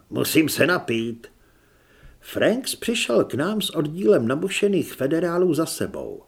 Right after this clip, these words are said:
Nepohybovali se vůbec rychle. Spíše vypadali stejně zmateně a otřeseně jako my. Nikdo z nich se nad vzhledem odmaskovaných orků nepozastavoval.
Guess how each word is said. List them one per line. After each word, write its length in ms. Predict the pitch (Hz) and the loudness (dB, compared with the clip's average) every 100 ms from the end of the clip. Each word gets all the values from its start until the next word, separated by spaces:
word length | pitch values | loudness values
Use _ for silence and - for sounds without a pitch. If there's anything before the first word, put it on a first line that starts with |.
| _ _ _ _ - | _ _ _ _ -10
Nepohybovali 800 | 92 - 110 120 123 127 139 151 | -8 -6 -2 0 0 0 -2 -2
se 240 | - - | -4 -6
vůbec 460 | - 165 180 175 - | -2 -2 -2 -6 -6
rychle. 420 | 139 - - - - _ _ _ _ _ | -8 -8 -16 -18 -20 _ _ _ _ _
Spíše 500 | - - - 220 - | -16 -6 -4 -2 0
vypadali 540 | 107 147 101 101 104 98 | 2 2 0 0 2 2
stejně 440 | - 151 202 151 | 0 -2 0 0
zmateně 600 | 92 107 160 - 190 196 | -2 -4 -4 -2 -2 -2
a 100 | 196 | -6
otřeseně 800 | 107 123 - 175 175 - 170 170 | -10 -10 -6 -6 -6 -6 -4 -4
jako 420 | 160 147 - - | -4 -6 -8 -10
my. 260 | 147 98 85 - _ _ _ _ _ _ _ | -8 -8 -10 -14 _ _ _ _ _ _ _
Nikdo 400 | 113 202 98 110 | 2 4 6 4
z 140 | - | 4
nich 220 | 123 139 - | 2 2 2
se 160 | - | 0
nad 200 | 185 127 | 2 0
vzhledem 560 | 95 98 123 190 196 139 | -4 2 4 6 4 2
odmaskovaných 960 | 123 131 185 - 196 196 185 117 - - | 0 0 -2 -2 -2 0 0 0 -2 0
orků 440 | 185 196 202 202 | 0 0 0 2
nepozastavoval. 1160 | 190 185 95 85 - - 71 65 64 53 50 | 2 0 -4 -6 -8 -10 -10 -10 -12 -12 -14